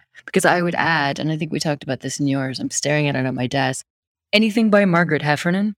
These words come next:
who is incredible, Texan, based in London, works with leaders, but one is Willful Blindness. So it's basically the idea that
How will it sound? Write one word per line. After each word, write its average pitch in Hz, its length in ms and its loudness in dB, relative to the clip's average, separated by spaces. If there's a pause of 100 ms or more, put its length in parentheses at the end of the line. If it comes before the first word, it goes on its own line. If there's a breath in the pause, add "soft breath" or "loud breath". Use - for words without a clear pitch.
(140)
who 147 180 2
is 135 340 -2
incredible, 143 640 0
Texan, 143 460 0
based 139 360 -2
in 143 80 2
London, 139 460 0
works 160 240 -6
with 147 160 -4
leaders, 139 380 0 (440)
but - 120 0
one 156 200 2
is 156 180 0
Willful 160 360 0
Blindness. 165 640 0
So 156 280 2
it's 151 240 -2
basically 165 460 0
the 147 100 2
idea 139 340 2
that 127 220 0